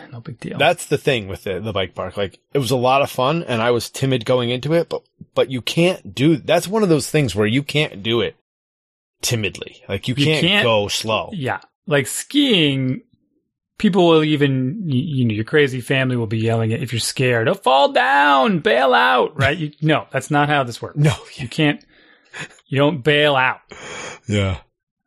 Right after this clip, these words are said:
Speaker 1: That's the worst thing you could possibly do. <laughs>
Speaker 2: Yeah, we, none of us actually, not one of us crashed, which was good.
Speaker 1: No.
Speaker 2: Yeah.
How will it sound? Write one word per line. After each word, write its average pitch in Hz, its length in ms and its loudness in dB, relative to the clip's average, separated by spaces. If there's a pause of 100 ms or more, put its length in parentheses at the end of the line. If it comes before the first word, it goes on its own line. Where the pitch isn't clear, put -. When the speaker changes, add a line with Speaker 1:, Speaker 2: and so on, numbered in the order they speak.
(140)
Speaker 1:
That's - 180 -14
the 123 60 -8
worst 120 320 -2
thing 117 180 -2
you 104 80 -8
could 110 120 -10
possibly 127 440 -6
do. 139 220 2
<laughs> - 40 -6 (800)
Speaker 2:
Yeah, 147 140 0
we, 143 120 0
none 180 220 0
of 196 60 -2
us 196 140 -2
actually, 143 300 0
not 135 220 -2
one 135 140 0
of 120 100 -2
us 101 100 -6
crashed, 107 520 -4 (240)
which - 160 -14
was 104 140 -12
good. 113 240 -2
Speaker 1:
No. 107 60 -6 (340)
Speaker 2:
Yeah. 104 300 -8